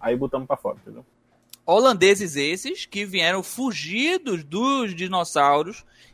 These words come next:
Speaker 2: que
Speaker 1: Isso.
Speaker 2: atacavam a região da Itália, né?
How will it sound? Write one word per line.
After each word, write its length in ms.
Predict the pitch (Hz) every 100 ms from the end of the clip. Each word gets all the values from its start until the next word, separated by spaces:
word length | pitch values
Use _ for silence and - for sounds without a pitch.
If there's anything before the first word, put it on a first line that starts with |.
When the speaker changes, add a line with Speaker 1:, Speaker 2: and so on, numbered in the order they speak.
| -
Speaker 2:
que 100 | 247 247
Speaker 1:
Isso. 100 | 247
Speaker 2:
atacavam 600 | 247 240 214 185 175 175
a 160 | 190 247
região 760 | 254 226 185 196 160 147 127 107
da 180 | - -
Itália, 500 | - 165 160 196 392 - - - -
né? 220 | 151 262